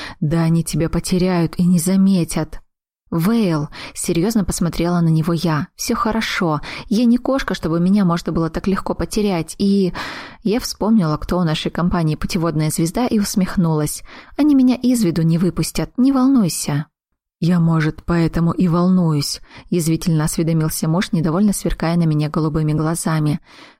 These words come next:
«Потому что Олли сейчас с тобой рядом. Добился-таки своего мерзавец».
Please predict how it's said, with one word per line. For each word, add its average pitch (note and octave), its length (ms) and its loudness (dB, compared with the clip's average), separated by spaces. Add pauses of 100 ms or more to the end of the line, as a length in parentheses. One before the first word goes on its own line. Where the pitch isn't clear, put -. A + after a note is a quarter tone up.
(140)
«Потому D#3 360 0
что - 360 -4
Олли E3+ 320 2
сейчас D#3+ 560 -2
с - 40 -8
тобой D#3+ 360 0
рядом. D#3 560 0 (160)
Добился-таки D#3+ 1080 -2
своего D#3 520 0
мерзавец». D3+ 920 -2